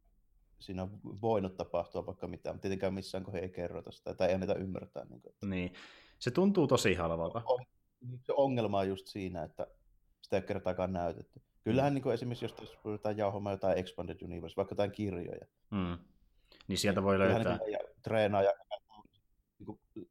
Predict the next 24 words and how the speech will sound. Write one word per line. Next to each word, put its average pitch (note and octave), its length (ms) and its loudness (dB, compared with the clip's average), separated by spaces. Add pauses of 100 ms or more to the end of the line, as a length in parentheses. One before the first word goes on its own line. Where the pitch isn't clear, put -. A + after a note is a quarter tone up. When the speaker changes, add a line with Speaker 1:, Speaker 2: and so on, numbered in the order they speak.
Speaker 1:
kymmeniä A2+ 420 2
kertoja G2 460 -2
siinä - 240 -18
niinku - 240 -20
Speaker 2:
Mm. G2 100 -2
Speaker 1:
eri F#2+ 180 0
tavoin. F#2 280 -2 (1400)
Speaker 2:
Se - 140 -4
on - 20 0
ihan F2+ 120 0
totta. F2+ 340 -2 (340)
Mut G2+ 100 -2
jos G2+ 100 0
tiika A#2+ 220 2
puhutaan A2+ 280 2
noista G#2 220 0
elokuvista, G2+ 600 0
niin, E2 260 -4
ö, E2+ 540 -2 (600)
silloin G2 300 2
mä F#2+ 180 4
vertaan G2 320 4
niitä F#2 200 0
aiempiin F2+ 760 0